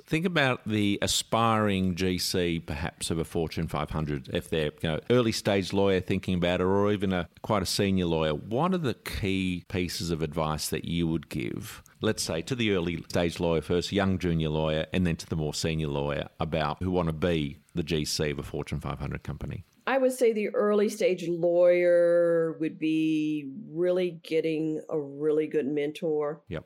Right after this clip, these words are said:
Speaker 2: Someone who you allow to give you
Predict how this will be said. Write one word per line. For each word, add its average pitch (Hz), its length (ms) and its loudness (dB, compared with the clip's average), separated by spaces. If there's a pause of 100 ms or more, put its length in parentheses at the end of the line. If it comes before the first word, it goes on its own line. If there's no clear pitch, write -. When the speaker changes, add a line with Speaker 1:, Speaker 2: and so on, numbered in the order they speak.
Speaker 2:
Someone 170 920 2 (260)
who 165 720 0 (540)
you 165 640 -2
allow 160 920 0
to - 100 -6
give 156 320 -4
you 156 560 -2